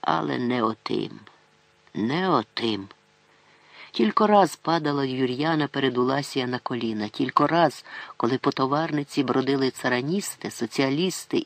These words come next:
і істи, і істи, і коли Уласій таки пішов у ту, ту читальню і приніс звідти якісь такі слова, які, такі мислі, що Юр'яні самій забаглося послухати ті бесіди. Але дітей треба було годувати,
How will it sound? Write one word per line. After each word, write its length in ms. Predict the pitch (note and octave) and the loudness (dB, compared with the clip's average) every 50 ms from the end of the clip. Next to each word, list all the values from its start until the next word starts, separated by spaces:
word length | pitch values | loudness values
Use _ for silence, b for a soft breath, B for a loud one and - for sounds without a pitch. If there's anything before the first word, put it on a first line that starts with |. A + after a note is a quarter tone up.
| _ - | _ 0
і 300 | D3+ C#3+ D#3 F#3 G#3 A3 | 0 2 4 4 4 2
істи, 340 | G3+ - - - - - | 2 0 -6 -6 -2 0
і 280 | C#3+ D3+ D#3 F3+ A3 A#3 | 2 2 2 4 4 4
істи, 400 | G#3 - - - - F#3 F3+ E3+ B B B B B B B B | 4 2 -2 -8 -4 -4 -4 -4 B B B B B B B B
і 80 | B B2 | B 0
коли 220 | - D#3+ D3+ E3+ | 4 4 6 6
Уласій 460 | F3 F3+ F3+ F#3+ G#3 G3+ - - F#3+ E3+ | 6 6 6 6 4 4 2 2 0 0
таки 240 | - E3+ - F3 | 0 0 0 0
пішов 520 | - - F3 - - - F3 F#3+ F#3+ F3+ D#3 | 0 0 0 0 0 0 2 4 4 4 4
у 60 | D3 | 2
ту, 140 | - D3+ C#3+ | 2 0 0
ту 160 | - D#3 D3 | 2 2 2
читальню 640 | - - D3 - - C#3+ D#3 F3 F#3 F3+ E3+ E3 D#3 | 4 2 2 2 2 0 0 2 2 2 2 2 2
і 60 | D3+ | 2
приніс 360 | - D#3 D#3+ E3+ F#3+ G#3 F#3+ | 4 4 4 4 4 2 0
звідти 340 | D3+ D#3 F3+ F#3 - - F#3 | 0 0 -2 0 2 2 2
якісь 300 | F3 - - F#3 - - | 2 2 0 -2 -2 -2
такі 280 | - E3 - - F#3+ E3 | -4 -2 0 0 0 0
слова, 340 | - F#3 F3+ F3+ F#3 F#3+ | 2 2 4 4 4 4
які, 380 | F#3 F3+ F3 - - F#3 F#3 B B B B B B B B B B B B B _ - - | 4 4 2 2 2 0 0 B B B B B B B B B B B B B _ -10 -2
такі 340 | - E3 D#3+ - - G3 F#3+ | 0 0 0 0 2 2 2
мислі, 540 | E3+ E3 E3+ G3 A3+ A3 - - F#3 F#3 F3 | 4 4 6 6 6 4 4 4 4 4 4
що 200 | - - - E3+ E3+ E3+ E3 | 4 4 4 4 4 4 4
Юр'яні 640 | D3+ C3+ B2+ C3+ D#3+ F3 E3+ F3 G3 G#3 G#3 G3 G3 | 2 -2 -2 2 2 4 4 6 4 4 4 4 2
самій 440 | - - F#3+ F#3+ F#3+ G3+ G#3 G3+ E3+ | 0 0 0 0 0 0 0 -2 0
забаглося 640 | - D#3 C#3+ C3+ D3 D3 C#3+ C#3 C#3+ - - C#3 | 0 0 2 4 4 2 2 2 -4 -2 -4 -4
послухати 640 | - - C3 - - C3+ B2+ - - A#2 - - - | -4 -4 -6 -6 -6 -6 -6 -4 -6 -8 -8 -8 -10
ті 140 | - C3+ A#2+ | -6 -6 -4
бесіди. 580 | A#2 A#2 A2+ G#2 - - E2 - - B2+ C3 b b b b b b b b b b b b b b b b _ _ _ _ _ _ _ _ _ _ _ _ _ _ _ _ _ _ _ _ _ - | -4 -6 -6 -8 -8 -8 -8 -8 -8 -10 -16 b b b b b b b b b b b b b b b b _ _ _ _ _ _ _ _ _ _ _ _ _ _ _ _ _ _ _ _ _ -10
Але 220 | - A#2 A#2+ C#3+ D3 | -4 0 0 2 2
дітей 300 | F3 F#3 - A#3+ A#3+ G#3+ | 2 0 2 2 0 2
треба 300 | - F3+ F#3 E3+ F#3 E3+ | 2 2 4 4 4 2
було 220 | D#3 D#3 D#3 D#3 | 4 2 2 2
годувати, 760 | C#3+ D3 C#3+ C3+ C3+ C3 C3+ D3+ F3+ G3 - - F#3+ F#3 F#3 | 2 0 0 0 0 0 0 -2 -4 -4 -6 -6 -8 -8 -8